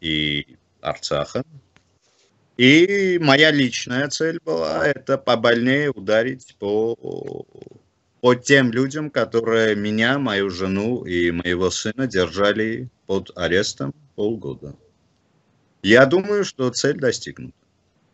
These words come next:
Вы человек, который лучше других, лучше остальных разбираетесь в этом вопросе. Наверное, вы знаете, что то, что сделали мы, с мая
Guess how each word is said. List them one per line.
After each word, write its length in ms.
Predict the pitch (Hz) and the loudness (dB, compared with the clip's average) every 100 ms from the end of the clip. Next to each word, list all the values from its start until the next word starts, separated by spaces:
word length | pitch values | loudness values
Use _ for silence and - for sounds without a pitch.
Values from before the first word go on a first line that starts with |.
| - | -8
Вы 240 | 107 151 131 | 4 4 4
человек, 540 | 123 117 113 117 120 | 2 4 4 4 0
который 720 | 107 98 104 98 90 82 71 _ _ _ _ _ _ _ _ _ _ _ _ _ _ _ _ - | -4 0 -2 0 0 -2 -8 _ _ _ _ _ _ _ _ _ _ _ _ _ _ _ _ 2
лучше 260 | 131 - 107 | 2 4 -2
других, 720 | 104 120 120 92 - - - _ _ - | -2 -2 0 -2 -4 -18 -20 _ _ -8
лучше 380 | 98 98 - 98 | -4 -4 2 6
остальных 680 | 92 - - 95 98 87 - | 6 4 -4 -2 0 -2 -2
разбираетесь 920 | 82 80 90 90 78 73 71 - - | -4 0 4 4 4 -2 -6 -8 -6
в 60 | 87 | -6
этом 280 | - 78 | -4 -4
вопросе. 680 | 76 78 - 98 - - 196 - - - | -2 -2 -2 -4 -4 -4 -6 -10 -18 -6
Наверное, 420 | 101 113 170 202 202 | 4 6 6 4 2
вы 140 | 151 | 0
знаете, 400 | 113 123 151 156 | 2 2 2 -2
что 640 | 131 - 104 98 95 90 87 | -6 -2 0 2 2 0 0
то, 120 | 120 | -2
что 380 | 110 - 110 95 | -2 0 0 0
сделали 520 | 80 95 95 92 90 | 0 -2 0 -2 -2
мы, 500 | 87 90 107 135 170 - _ _ _ _ _ _ _ _ | -4 -4 -2 -2 -2 -14 _ _ _ _ _ _ _ _
с 220 | - - 104 | -4 -2 0
мая 520 | 92 87 80 73 | 2 4 2 0